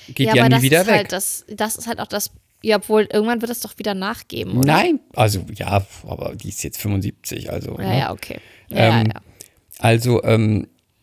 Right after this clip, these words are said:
Speaker 1: pf, ja, Schlupflider, klar. Ich hab, bin da ja, f-, ich bin ja völlig, ich bin ja immer pro O P. Ich bin total pro
Speaker 2: <laughs>
Speaker 1: O P, wenn man sich, wenn man sich jetzt nicht so wie, äh, Gina Lisa oder, ähm,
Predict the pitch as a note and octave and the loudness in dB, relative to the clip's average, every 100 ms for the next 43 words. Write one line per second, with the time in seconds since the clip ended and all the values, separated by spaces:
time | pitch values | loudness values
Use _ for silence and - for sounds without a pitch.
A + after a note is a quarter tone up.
0 | _ _ _ _ _ _ _ - - - | _ _ _ _ _ _ _ -18 -8 -4
1 | - A2+ G#2+ - G2+ - C#3+ D3 C3+ - | -2 0 0 -2 -4 -4 -4 2 0 0
2 | - F#2+ G2 C3+ E3 - - _ _ _ | -4 -2 0 0 -4 -18 -20 _ _ _
3 | _ _ _ _ _ _ - - G#2+ - | _ _ _ _ _ _ -10 -8 -10 -4
4 | A#2+ A#2 A2+ A2+ G#2 F#2 - A#2+ A2+ - | 0 4 4 4 2 -2 -2 -2 -2 -2
5 | B2+ A2 A2+ F#2+ - A#2 A2 G#2 - - | 2 4 2 0 -2 0 0 -2 -4 0
6 | C#3+ C3 B2 A2+ - A#2 A2 G2 - - | 2 4 4 4 2 -2 -2 -2 -6 -12
7 | - - - - - - D3 D#3+ D3 C#3 | -12 -16 -18 -18 -20 -4 -4 0 -2 0
8 | C3 - C3+ F#4 - - - F#4 D#3+ F#3+ | 0 2 2 0 2 4 4 2 4 4
9 | G3+ - - - _ D#3 E3 D3+ C#3 C#3 | 4 -2 -20 -20 _ 2 4 4 2 0
10 | A#2 - - - B2 B2 A#2 A#2 A2+ G#2 | -2 -6 -16 -2 0 2 2 0 0 0
11 | - A#2+ G#2+ A#2 G2+ A2 A2 - G#2 G#2 | 2 0 2 0 2 2 2 2 0 0
12 | G2+ - _ _ - - - _ - A#2 | -2 -8 _ _ -16 -16 -16 _ -10 0
13 | C3+ A2+ A2 C3+ C3 C3+ - G#2 G#2+ G2 | 4 6 4 0 2 2 2 0 0 0
14 | - G#2+ G2+ G2 | -2 -2 -2 -2